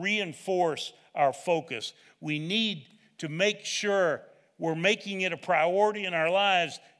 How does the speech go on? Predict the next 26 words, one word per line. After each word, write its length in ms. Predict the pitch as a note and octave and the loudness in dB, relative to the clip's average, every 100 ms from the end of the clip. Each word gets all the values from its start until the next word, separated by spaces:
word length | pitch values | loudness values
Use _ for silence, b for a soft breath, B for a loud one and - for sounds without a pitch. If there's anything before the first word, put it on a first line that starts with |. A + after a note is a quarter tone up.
| - | -14
to 120 | D3+ | -12
keep 360 | - A3 G#3+ | -4 -4 -4
getting 300 | - G3+ G3+ | -2 0 0
our 140 | E3 D#3 | -2 -2
nose 440 | E3+ F#3+ F3+ C#3 | 0 2 0 -2
in 140 | D#3+ E3 | -8 -8
this 240 | E3 - | -8 -8
book. 380 | D3 G#3+ G#3 D3 - B B | -2 2 4 2 -6 B B
And 200 | C#3 E3 | -4 2
yeah, 180 | G#3 F3 | 2 4
this 300 | G3 G#3 F3+ | 0 -2 -6
is 160 | C#3+ | -8
one 200 | D3 F#3+ | -4 -4
of 120 | F#3 | -4
those 240 | F3 F3 - | -6 -6 -6
settings 580 | - A3+ G3+ C3+ A#2+ - B B | -2 0 0 -4 -8 -14 B B
when 240 | D3+ D#3 | -10 -8
we 140 | E3 F#3 | -6 -8
can 220 | F3+ D#3+ | -8 -12
do 300 | C3+ G3+ A3+ | -8 -6 -4
that 280 | D#3+ C3 C3+ B B | -4 -6 -6 B B
as 160 | D3 | -8
a 60 | C#3 | -8
group 380 | B2 F3 G3+ - | -8 -6 -6 -8
of 160 | E3+ | -12
believers. 580 | C#3+ D#3+ A3 A3 D3+ A#2 | -10 -6 -4 -4 -6 -12